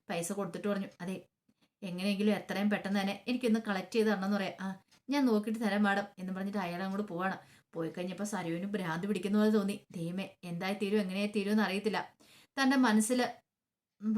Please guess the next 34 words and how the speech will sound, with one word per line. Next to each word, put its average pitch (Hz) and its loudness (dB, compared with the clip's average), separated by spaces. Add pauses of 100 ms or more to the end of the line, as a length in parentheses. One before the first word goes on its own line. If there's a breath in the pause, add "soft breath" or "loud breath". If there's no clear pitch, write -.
നല്ല 196 0
ടെൻഷൻ 214 0
ഉണ്ട്. 196 2 (300 loud breath)
ഒരു 185 -6
പക്ഷേ 190 -2
താനും 208 -2 (220 loud breath)
ഒരിക്കലും 208 0
ഭയന്ന 185 0
പോലെ 202 2
ഒന്നും 220 4
ആയിരിക്കില്ല 196 0
കാര്യങ്ങൾ. 190 -2 (240)
തന്റെ 277 0
മനുവേട്ടൻ 214 4
തന്നെ 226 4
ചതിക്കുന്ന 208 0
ആയിരിക്കരുത്. 196 0 (300 soft breath)
പക്ഷെ - -10
അങ്ങനെ 175 -4
മനസ്സിൽ 185 -2
വിചാരിച്ചാലും 196 0 (320 loud breath)
അങ്ങനെയാണ് 196 0
സംഭവിച്ചുകൊണ്ടിരിക്കുന്നെങ്കിൽ 202 0
അത് 269 -2
അങ്ങനെ 214 4
തന്നെ 226 4
നടക്കുള്ളൂ 202 0 (120)
എന്നൊക്കെ 175 -4
ഓർത്തുകൊണ്ട് 202 0 (560 loud breath)
സരയു 196 0 (140)
എന്ത് 180 -4
ചെയ്യണമെന്ന് 208 2
അറിയത്തില്ല 202 0
നിൽക്കുക. 208 2